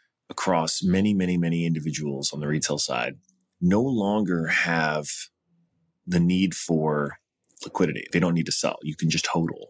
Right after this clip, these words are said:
because culturally you want to hodl, philosophically you want to hodl.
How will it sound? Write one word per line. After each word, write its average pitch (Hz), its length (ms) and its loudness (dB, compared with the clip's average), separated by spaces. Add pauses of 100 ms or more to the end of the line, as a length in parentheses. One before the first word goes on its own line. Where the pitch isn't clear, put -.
because - 220 -8
culturally 143 500 0
you 117 120 2
want 98 180 0
to 92 60 -2
hodl, 92 440 2 (580)
philosophically 92 760 0
you 87 100 4
want 82 180 0
to 78 60 0
hodl. 80 480 0